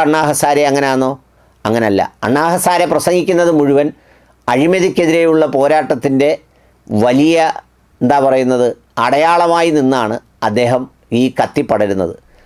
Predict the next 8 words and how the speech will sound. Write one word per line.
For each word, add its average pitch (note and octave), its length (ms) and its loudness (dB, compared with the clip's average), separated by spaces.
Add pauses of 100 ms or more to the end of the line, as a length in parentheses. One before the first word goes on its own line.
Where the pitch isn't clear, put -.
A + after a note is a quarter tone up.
(360)
അതുകൊണ്ട് C3+ 360 2 (360)
മണ്ടന്മാരായ F3+ 680 0 (120)
അനുയായികൾ D#3+ 480 0 (760)
ഈ - 20 2 (140)
പറയുന്ന D3+ 400 2 (400)
രഹസ്യമായ E3 560 0 (100)
കൊടുപ്പും C#3+ 360 -2 (520)
പരസ്യമായ E3+ 540 0